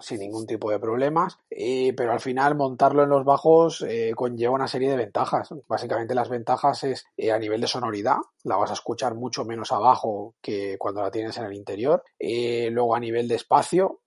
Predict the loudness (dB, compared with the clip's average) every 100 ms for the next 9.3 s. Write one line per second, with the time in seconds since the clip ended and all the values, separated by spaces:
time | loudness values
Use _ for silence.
0 | -14 -8 -4 -4 -2 0 -2 -2 -6 -6
1 | -4 -2 2 2 0 -2 -2 -2 -2 -2
2 | -2 -4 -2 -2 0 0 0 0 -4 0
3 | 4 4 2 -8 -8 -6 -4 -4 -4 -4
4 | -2 -4 -4 -2 0 6 6 6 2 -2
5 | -2 -2 -2 -4 -4 -2 -2 -2 -4 0
6 | -2 -2 -10 _ -2 0 2 2 0 -4
7 | -2 -2 -2 -2 -4 -10 -6 -4 -2 -2
8 | -2 -4 -2 0 0 0 -4 -2 -2 0
9 | 0 0